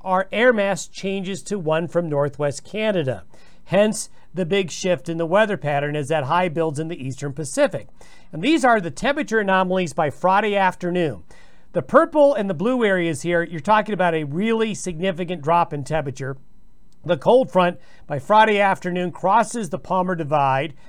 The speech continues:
crosses I seventy. Now notice it gets held up on the divide a bit here initially. So the coldest and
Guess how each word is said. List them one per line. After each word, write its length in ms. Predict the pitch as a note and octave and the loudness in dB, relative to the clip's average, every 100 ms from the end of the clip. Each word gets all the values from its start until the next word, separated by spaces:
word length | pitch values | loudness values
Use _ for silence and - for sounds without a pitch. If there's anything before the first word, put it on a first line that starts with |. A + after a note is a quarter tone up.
| - - | -18 -18
crosses 500 | - F#3 A3+ A3 A3 | -2 4 4 4 0
I 220 | F3+ F3 F3 | 2 2 0
seventy. 580 | - E3 C3 B2 C3+ D3 - - | 2 0 2 -4 -6 -8 -14 -6
Now 120 | F3+ | 0
notice 540 | F3+ A3 D4 C#4 - - - - - | 4 6 6 4 0 -8 -18 -18 -8
it 140 | G3 | -8
gets 300 | D3+ C4 C4 | -4 -4 2
held 220 | A3 A#3 | 2 4
up 140 | A3 F#3+ | 4 4
on 140 | F#3 | 2
the 60 | E3 | 0
divide 440 | D3+ C#3+ F#3+ G3 | -2 2 4 4
a 40 | D3+ | 0
bit 180 | D#3+ | -4
here 180 | B2+ D3+ | -4 -4
initially. 540 | C3+ C3 A2 A#2+ B2+ C3 - - | -4 -4 -6 -8 -10 -10 -16 -8
So 140 | - | -4
the 100 | F3+ | -2
coldest 500 | - A#3+ C4 A#3 F3+ - | 2 4 4 4 0 -2
and 320 | F3+ F#3 D#3+ | 0 0 -2